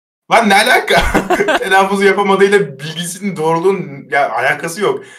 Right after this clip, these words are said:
Neyse, telaffuz konusunda ayrı bir kızgınım. Zaten bir de film mecrasında habire garip grup isimler var. Te-, telaffuz etmek çok zor. <laughs> Yanlış telaffuz ettiği zaman da direkt saldırıyorlar.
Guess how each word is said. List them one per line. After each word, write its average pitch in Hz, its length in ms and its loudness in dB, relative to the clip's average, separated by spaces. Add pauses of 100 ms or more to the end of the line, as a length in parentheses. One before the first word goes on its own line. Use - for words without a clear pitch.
(140)
Neyse, 151 240 -10
telaffuz 143 400 0
konusunda 156 360 -4
ayrı 127 240 2
bir 165 80 -8
kızgınım. 131 320 -10
Zaten 147 320 -2
bir 147 40 -12
de 165 100 -4
film 156 180 -10
mecrasında 147 680 -4 (320)
habire 160 300 0
garip 147 300 0
grup 156 180 -10
isimler 147 320 -2
var. 139 280 -2 (600)
Te-, 123 300 -2
telaffuz 147 360 -2
etmek 175 340 -2
çok 143 220 -6
zor. 196 300 0 (100)
<laughs> - 120 -8
Yanlış 123 340 -2
telaffuz 160 280 0
ettiği 147 200 -4
zaman 175 240 0
da 170 80 -8
direkt 160 200 -4
saldırıyorlar. 98 540 -2